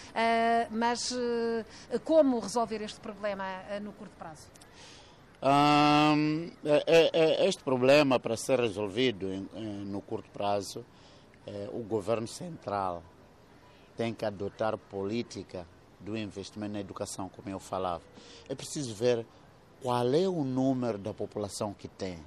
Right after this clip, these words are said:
Speaker 2: E daí ver, para eu ter resultados positivos naquilo que é o ensino primário, porque é a partir do ensino primário em que o pepino se torce.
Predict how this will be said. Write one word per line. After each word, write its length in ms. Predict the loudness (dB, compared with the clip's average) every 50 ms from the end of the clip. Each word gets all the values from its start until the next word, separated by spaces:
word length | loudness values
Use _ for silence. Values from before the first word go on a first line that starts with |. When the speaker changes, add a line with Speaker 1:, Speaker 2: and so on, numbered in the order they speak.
| -20 -20 -20 -20 -20 -20 -20 -20 -20 _ _ _ -20 -20 -20 -20 -20 -14 -10
Speaker 2:
E 80 | -10
daí 420 | -6 0 2 4 4 4 2 0 -4 -8 -18 -20 -20 -20 -20 -20 -20 -20 -20 -20 -16
ver, 540 | -14 -4 2 6 8 8 10 8 6 4 0 -8 -18 -20 -20 -20 -6 2
para 420 | 4 6 6 6 6 6 6 6 6
eu 180 | 8 6 4
ter 280 | 4 2 4 4 4 4
resultados 1300 | 4 4 2 2 2 2 0 0 0 0 0 -2 -4 -4 -2 -2 -4 -4 -4 -4 -4 -4 -4 -4 -6 -8 -12 -18 -20 -20 -20 -20 -20 -6
positivos 760 | -2 0 0 2 2 0 -2 0 2 4 4 4 2 0 -4
naquilo 480 | -2 0 0 0 2 2 4 4 4 4
que 380 | 2 2 4 4 4 4 2 0 -6 -20 -16 -4 2
é 120 | 4 4
o 120 | 6 6
ensino 540 | 4 2 2 0 0 2 4 4 4 4 2
primário, 540 | 2 2 2 2 4 4 4 4 4 2 0
porque 220 | -2 -2 0 0
é 20 | 0
a 40 | 0
partir 280 | 0 -2 -2 -2 0
do 100 | 2 2
ensino 280 | 0 2 0 -2 -2 -2
primário 380 | -4 -4 -2 0 0 2 2
em 80 | 2 0
que 260 | 2 2 2 2 2 0 -6 -18 -20 -20 -12 -6
o 100 | -4 -4
pepino 680 | 0 2 2 2 4 6 6 8 8 6 4 2 0 -2 -6 -12 -20 -12
se 220 | -6 0 0 0
torce. 640 | 2 6 6 8 8 8 6 2 0 -4 -4 -6